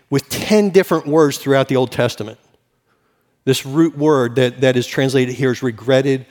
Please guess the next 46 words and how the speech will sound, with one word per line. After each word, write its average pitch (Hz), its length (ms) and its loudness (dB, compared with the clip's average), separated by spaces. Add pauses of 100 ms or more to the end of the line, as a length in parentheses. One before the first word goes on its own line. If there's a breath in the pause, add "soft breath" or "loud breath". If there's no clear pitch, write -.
(220 soft breath)
or 120 140 -6
sorry, 127 640 0 (380 loud breath)
um, 110 380 -6 (440 soft breath)
or 131 160 2
repented. 117 720 -4 (840 soft breath)
And 156 120 2
that 180 140 2
root 185 380 0
word, 180 400 4
if 143 100 -4
you 143 60 0
go 180 240 4
to, 156 320 0
to - 180 -2
the 143 100 0
root, 165 220 4
and, 156 160 0
and, 151 100 2
they, 147 240 -2
and, 139 280 -2
and 131 120 -2
scholars 180 460 -2
study 165 380 0
this 139 160 0
stuff, 127 240 0
and 131 80 -6
they 123 80 -2
compare 175 520 0 (280 loud breath)
different 156 260 2
settings 151 380 0
and 135 80 0
all 127 100 2
that, 127 180 2 (280 loud breath)
and, 151 160 2
and 165 120 4
the 156 40 2
bottom 190 340 2
line 180 200 2
is 147 40 0
that 143 180 0
the 143 120 0
best 127 440 0
explanation 151 600 2
I've 131 160 0
seen 175 400 2
is, 131 180 0